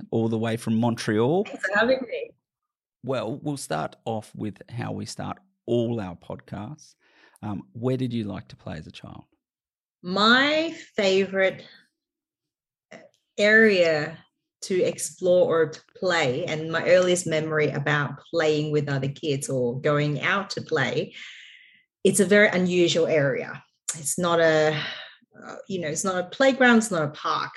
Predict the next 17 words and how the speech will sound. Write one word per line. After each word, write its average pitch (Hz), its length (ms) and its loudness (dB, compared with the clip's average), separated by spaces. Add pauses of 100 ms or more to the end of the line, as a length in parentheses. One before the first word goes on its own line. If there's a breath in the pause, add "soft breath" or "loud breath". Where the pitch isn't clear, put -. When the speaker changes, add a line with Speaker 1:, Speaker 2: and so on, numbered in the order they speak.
(160)
Speaker 2:
but 156 200 -2
it's 156 340 -2 (880 loud breath)
four 226 680 8 (120)
corridors 165 800 -2
that 165 160 -2
are 156 40 0
communal 185 600 -4
corridors 165 960 0 (240)
i-, 165 320 -8
within 165 580 -4
the 160 340 -2
apartment 208 600 -2
complex - 760 -8
that 156 140 -4
I 151 100 -4
lived 156 400 -2
in. - 320 -12